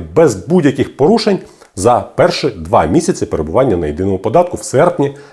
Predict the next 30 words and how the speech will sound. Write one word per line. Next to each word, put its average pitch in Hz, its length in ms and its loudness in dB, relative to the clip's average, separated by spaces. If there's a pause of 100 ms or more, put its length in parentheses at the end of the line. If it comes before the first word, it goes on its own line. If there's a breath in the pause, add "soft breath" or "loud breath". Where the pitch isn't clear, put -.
та 113 80 2
вересні. 85 520 0 (400 loud breath)
Але 127 160 4
в - 80 0
такому 247 340 4
разі 208 260 4
нам 135 260 4
доведеться 131 500 2
з - 60 -10
четвертого 226 500 0
кварталу 180 500 2 (220 loud breath)
або 123 200 2
перейти 135 440 2
на 85 140 0
загальну 156 420 2
систему 196 380 0
оподаткування, 139 560 0 (280 loud breath)
або 151 380 2 (180)
призупинити, 101 580 -2 (200)
е, 92 100 -6
призупинити 104 680 -2
діяльність. - 480 -10 (600 soft breath)
Розглянемо 214 440 4 (100)
інший 208 340 2
приклад. - 340 -6 (720 loud breath)
Новостворений 202 640 4
суб'єкт 120 320 0
господарювання 160 720 2 (100)
одразу 127 580 2
перейшов, 123 460 2